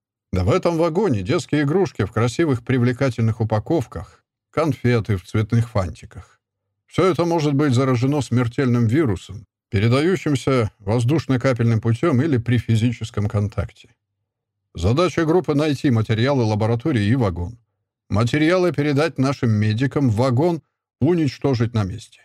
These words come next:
Нам необходимо знать, как можно уничтожить вагон с этими игрушками так, чтобы не заразить все вокруг на многие километры и не вызвать эпидемию в той местности,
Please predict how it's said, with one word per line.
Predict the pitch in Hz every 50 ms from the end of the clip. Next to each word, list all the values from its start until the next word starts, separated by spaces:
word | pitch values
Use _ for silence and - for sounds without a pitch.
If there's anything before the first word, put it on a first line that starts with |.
| _ _ _ _ _ _ _ _ _ _ _ _ _ _ _ _ _ _ _ _ _ _ _ -
Нам | - 101 113 117 110
необходимо | 113 117 117 117 - 120 110 110 117 120 117
знать, | 107 120 151 160 120 - -
как | - 131 127 120 120
можно | 101 95 87 87 90 90 87 - -
уничтожить | 101 98 101 110 107 - - 117 107 104 98 -
вагон | - 101 107 98 95 131 165 147
с | 117 - -
этими | 104 - - 101 98 104
игрушками | 104 104 123 135 117 - - 101 98 95
так, | - - 147 151 151 - - _ _
чтобы | _ _ - - 95 98 117
не | 120 127
заразить | 131 113 127 127 135 117 98 127 185 180 -
все | - - 139 123
вокруг | 113 113 113 - 113 156 160 -
на | 120 107 95
многие | 90 92 101 110 101 90 104 117
километры | 117 - 107 104 101 107 143 180 139 - 90 90 85
и | 82 82 82
не | 78 85 98
вызвать | 104 123 156 143 123 131 123 -
эпидемию | 123 117 120 104 98 120 147 139 117 101
в | - -
той | - 104 104
местности, | 113 135 120 107 - - 90 - - - - 104